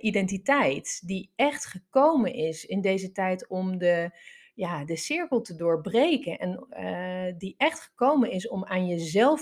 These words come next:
voor te leven <clears throat> en daarmee aan de generaties na ons,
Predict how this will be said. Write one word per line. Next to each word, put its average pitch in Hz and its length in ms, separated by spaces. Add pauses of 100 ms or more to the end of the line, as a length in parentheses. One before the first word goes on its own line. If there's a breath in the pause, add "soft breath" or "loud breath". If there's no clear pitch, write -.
voor 208 260
te 175 100
leven 165 640 (840 loud breath)
<clears throat> 240 520 (600)
en 208 80
daarmee 190 500
aan 185 120
de 185 60
generaties 185 640
na 214 360
ons, 196 480